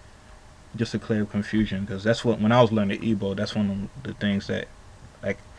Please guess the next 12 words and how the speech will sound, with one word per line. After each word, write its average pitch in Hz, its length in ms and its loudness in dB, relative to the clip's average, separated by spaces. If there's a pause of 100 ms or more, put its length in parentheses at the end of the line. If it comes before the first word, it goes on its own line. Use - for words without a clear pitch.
(320)
gave 104 180 4
me 107 100 6
trouble 92 340 0
the 92 100 -4
most. 92 500 -4 (920)
So, - 180 -4
like, 98 240 -2
when 104 100 4
you 113 60 4
have 120 140 2
a 92 40 -2
pronoun, 120 800 0